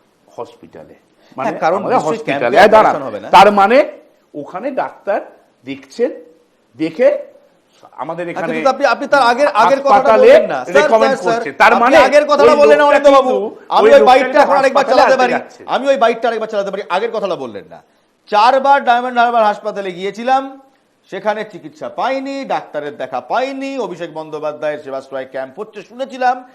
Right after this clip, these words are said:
Speaker 2: ক্যাম্পে এসেছি, ক্যাম্পে সেই হাসপাতালের ডাক্তারবাবুরাই দেখছেন,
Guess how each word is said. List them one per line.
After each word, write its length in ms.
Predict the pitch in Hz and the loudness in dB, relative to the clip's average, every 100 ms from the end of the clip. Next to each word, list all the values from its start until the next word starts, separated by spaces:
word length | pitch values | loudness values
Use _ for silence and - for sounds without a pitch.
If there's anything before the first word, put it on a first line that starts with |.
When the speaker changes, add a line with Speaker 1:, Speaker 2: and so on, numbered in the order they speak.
| _ - | _ -10
Speaker 2:
ক্যাম্পে 420 | 151 147 147 170 | -8 -8 -10 -10
এসেছি, 420 | 185 254 254 277 | -8 -8 -8 -10
ক্যাম্পে 420 | 269 180 180 208 | -8 -10 -10 -14
সেই 300 | 190 - 285 | -10 -6 -4
হাসপাতালের 580 | 311 269 269 254 254 254 | -2 -2 -4 -8 -6 -4
ডাক্তারবাবুরাই 720 | 247 233 240 226 220 214 190 | -4 -6 -10 -8 -8 -6 -6
দেখছেন, 580 | 170 240 240 240 254 269 | -4 -6 -8 -4 -4 -4